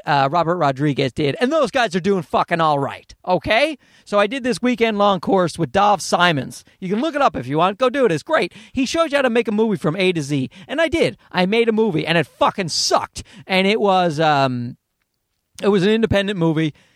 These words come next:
And it, it didn't, like, fucking suck, but it fucking sucked. Like, it was just that I'm, I, it's what you might expect. It's a, it's what you might expect if somebody got the job done. It's like, so wait, this guy just grabbed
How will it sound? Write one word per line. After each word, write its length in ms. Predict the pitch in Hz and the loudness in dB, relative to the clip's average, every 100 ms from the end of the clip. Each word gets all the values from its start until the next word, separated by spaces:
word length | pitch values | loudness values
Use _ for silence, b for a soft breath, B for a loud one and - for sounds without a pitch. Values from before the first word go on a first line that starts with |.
| b | b
And 140 | 233 294 | -2 -2
it, 120 | 220 _ | -4 _
it 200 | 175 151 | -2 -2
didn't, 240 | 330 254 | -2 -2
like, 220 | 202 139 - | -2 -4 -6
fucking 720 | _ - - 208 - 233 208 | _ -10 0 0 0 -4 -4
suck, 300 | - 208 - | 2 2 2
but 140 | 240 | 2
it 60 | 226 | 2
fucking 340 | - 262 147 117 | 0 -2 -2 -8
sucked. 480 | - - - - B B - | -6 -6 -8 -20 B B -2
Like, 140 | 208 | 0
it 100 | 269 | 2
was 140 | 247 | 2
just 200 | - 240 | 0 -2
that 140 | 226 196 | 2 4
I'm, 380 | 180 170 143 - _ _ _ B B B | 4 2 -4 -6 _ _ _ B B B
I, 120 | 190 - _ - - - _ | -6 -6 _ -20 -18 -18 _
it's 220 | 208 - | -4 0
what 180 | 226 269 | 0 0
you 80 | 220 | 0
might 300 | 202 220 214 | 2 2 2
expect. 460 | - - 196 - b b b b b _ _ | -4 0 0 0 b b b b b _ _
It's 200 | - 220 | -6 -2
a, 100 | 254 - _ _ - | -2 -4 _ _ -12
it's 120 | 185 | -8
what 160 | 277 294 | -4 -4
you 60 | 277 | -2
might 180 | 269 | -2
expect 380 | 226 - 226 - | -2 -2 -4 -4
if 80 | 175 | -6
somebody 300 | 220 208 196 | -2 0 0
got 180 | 170 151 | 0 -2
the 80 | 131 | -2
job 320 | 135 120 - | -2 -2 -4
done. 160 | 135 | -8
It's 100 | - | -6
like, 140 | 160 147 b | -6 -6 b
so 140 | - 214 | -4 0
wait, 220 | 220 147 | 2 0
this 140 | 247 | -6
guy 220 | - 247 240 | -2 -2 0
just 340 | 233 196 - _ _ | -2 -4 -10 _ _
grabbed 600 | 147 160 202 185 165 | 0 2 2 0 -4